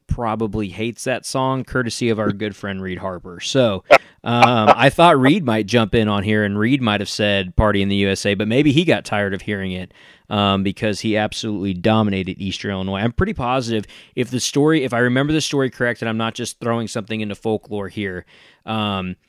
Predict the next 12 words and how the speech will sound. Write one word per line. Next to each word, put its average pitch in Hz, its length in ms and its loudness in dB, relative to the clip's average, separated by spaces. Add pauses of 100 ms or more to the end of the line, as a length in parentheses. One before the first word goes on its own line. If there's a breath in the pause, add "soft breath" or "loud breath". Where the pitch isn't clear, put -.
(240)
Eastern 147 300 0
Illinois 135 320 2
had 113 280 -4
to, 117 220 -2 (160)
they 131 200 0
were 147 100 0
technically 135 460 -4
supposed - 320 -6
to 95 80 -8
host - 640 -4
us 110 440 -6 (220)
at 117 460 -4